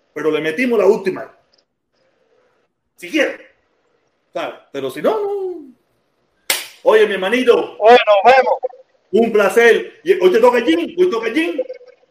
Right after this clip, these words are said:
Speaker 2: Sí, estoy preparado, espérate que la jeva me llama.
Speaker 1: Ah, ya, la jeva lo estaba llamando. Oye, Felipe, dice, dice el Ninja, dice el Ninja, "Apoyaremos la caravana, allí estaré". Oye, Ninja,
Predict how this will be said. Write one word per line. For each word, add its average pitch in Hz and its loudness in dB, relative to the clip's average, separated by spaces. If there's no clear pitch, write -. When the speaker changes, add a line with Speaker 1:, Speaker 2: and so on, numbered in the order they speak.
Speaker 2:
Sí, - -10
estoy 208 -6
preparado, 240 -2
espérate 226 -2
que 196 -4
la 185 -2
jeva 247 -2
me 240 -2
llama. 220 -4
Speaker 1:
Ah, 151 -2
ya, - -6
la 139 -10
jeva 165 0
lo 156 -4
estaba 156 -2
llamando. 160 -8
Oye, - -4
Felipe, 254 -2
dice, 214 -2
dice 226 -2
el 247 0
Ninja, 247 -2
dice 226 -4
el 247 -6
Ninja, 220 -6
"Apoyaremos 190 -2
la 175 -2
caravana, 170 -6
allí 180 -6
estaré". 147 -8
Oye, 156 -4
Ninja, 208 -4